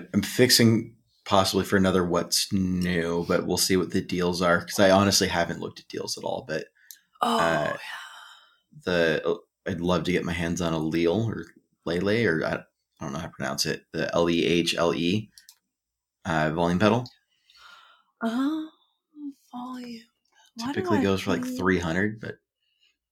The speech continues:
Speaker 1: wonder if, like, Sweetwater's got a good deal on or something.
Speaker 2: Oh, those pretty things.
Speaker 1: Let's look it up. Sweetwater.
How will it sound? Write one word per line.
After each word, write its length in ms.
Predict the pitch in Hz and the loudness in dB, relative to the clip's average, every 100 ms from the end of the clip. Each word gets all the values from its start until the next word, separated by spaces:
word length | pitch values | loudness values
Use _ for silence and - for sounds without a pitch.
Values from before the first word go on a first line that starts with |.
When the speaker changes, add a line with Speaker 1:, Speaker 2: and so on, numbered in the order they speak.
| _ _ | _ _
Speaker 1:
wonder 160 | 90 82 | -8 -8
if, 80 | - | -6
like, 160 | 85 - | -4 -2
Sweetwater's 560 | - - 85 80 85 | -2 -4 -2 -4 -4
got 140 | - 82 | -6 -6
a 20 | |
good 160 | 85 82 | -6 -6
deal 160 | 82 | -4
on 120 | 80 82 | -4 -4
or 60 | |
something. 400 | 85 82 85 87 - _ _ _ | -6 -6 -8 -10 -12 _ _ _
Speaker 2:
Oh, 300 | 214 240 311 240 | 2 4 6 6
those 240 | 240 262 _ - | 4 0 _ -10
pretty 300 | 185 175 180 | -4 -4 -4
things. 800 | 196 - - 214 196 - - - _ _ _ _ _ _ _ _ _ _ _ _ _ _ _ _ _ - - _ - - _ _ _ _ _ _ _ _ _ _ _ _ _ _ _ _ _ _ _ _ _ - - - | -6 -6 -6 -8 -10 -14 -16 -20 _ _ _ _ _ _ _ _ _ _ _ _ _ _ _ _ _ -20 -20 _ -20 -20 _ _ _ _ _ _ _ _ _ _ _ _ _ _ _ _ _ _ _ _ _ -20 -14 -6
Speaker 1:
Let's 140 | 277 | 0
look 120 | 220 | 2
it 80 | 202 | 2
up. 240 | 190 - - - - - | 0 0 -6 -16 -14 -12
Sweetwater. 1500 | - - 127 131 - - 104 110 113 110 113 113 113 117 120 | -8 -4 -2 -4 -6 -2 2 4 6 4 4 4 4 4 2